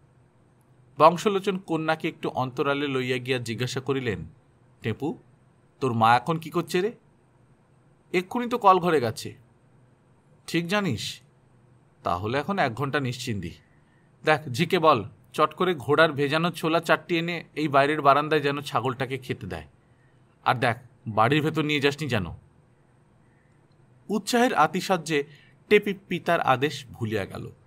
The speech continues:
ছাগলের গলায় লাল ফিতে বাঁধিয়া টানিতে টানিতে অন্দরমহলে লইয়া গিয়া বলিল, "ওমা, শিগগির এসো, লম্বকর্ণ দেখবে এসো।" মানিনী মুখ মুছিতে মুছিতে স্নানের ঘর হইতে বাহির হইয়া বলিলেন,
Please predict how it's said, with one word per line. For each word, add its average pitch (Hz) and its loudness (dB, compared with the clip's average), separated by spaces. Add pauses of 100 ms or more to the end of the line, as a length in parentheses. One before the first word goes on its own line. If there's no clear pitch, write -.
(640)
ছাগলের 214 6
গলায় 160 6
লাল 143 6
ফিতে 147 -6
বাঁধিয়া 135 -2 (180)
টানিতে 185 4
টানিতে 165 0
অন্দরমহলে 131 0
লইয়া 127 0
গিয়া 135 0
বলিল, 143 -2 (580)
"ওমা, 190 2 (320)
শিগগির 202 -4
এসো, 208 2 (340)
লম্বকর্ণ 208 4
দেখবে 220 4
এসো।" 127 0 (1080)
মানিনী 226 4
মুখ 185 0
মুছিতে 180 -4
মুছিতে 180 -4
স্নানের 151 -2
ঘর 143 2
হইতে 151 -4
বাহির 127 0
হইয়া 147 -2
বলিলেন, 143 0